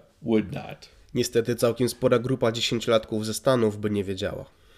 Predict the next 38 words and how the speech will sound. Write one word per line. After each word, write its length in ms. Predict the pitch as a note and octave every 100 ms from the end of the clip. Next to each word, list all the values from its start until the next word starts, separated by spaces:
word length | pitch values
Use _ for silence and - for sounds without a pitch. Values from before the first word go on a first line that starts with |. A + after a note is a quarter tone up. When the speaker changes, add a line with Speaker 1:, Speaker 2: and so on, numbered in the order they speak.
| - - - - _
Speaker 1:
Let 140 | C#4 E4
me 200 | A#3+ F#3
also 280 | F3+ - A2+
say 340 | - B2+ A2+
that 160 | A2 A#2
I 200 | A2+ A#2+
love 340 | B2+ D3+ D3
the 80 | C3+
Polish 460 | - B2+ C3 C3
tradition 640 | - B2 A#2 A2 - G#2 G#2
of 140 | - G#2+
the 80 | G#2
fourteen 680 | - D3+ E3+ - D#3 D3+
stations 760 | C#3+ - D3 C#3 - G#2+ G2+ -
of 160 | A2+
the 100 | A2 - -
cross 540 | E3+ A2 G2 - - - - _
that 140 | C#3+ B2+
is 180 | -
set 180 | - D3+
up 200 | C#3+ -
at 80 | A2+
most 340 | A#2+ C3 B2
local 280 | A#2 A#2 A#2+ -
churches. 480 | B2 A#2+ - - - - - -
Speaker 2:
Muszę 220 | D3+ C3
też 180 | B2+ B2+
powiedzieć, 440 | - A#2+ C3 B2+
że 100 | A2+
bardzo 340 | G#2+ D3 F3 E3
mi 120 | D3
się 140 | -
podoba 380 | - C3+ F3+ A#2+
polska 400 | - A2+ A2 A2+
tradycja 460 | A2 G#2+ A#2+ B2 A2
czternastu 560 | - - A2+ B2 -
przystanków 560 | A2 A2 - C3+ C3 G#2+
krzyżowych 600 | - G#2 G2 F2+ G2+ -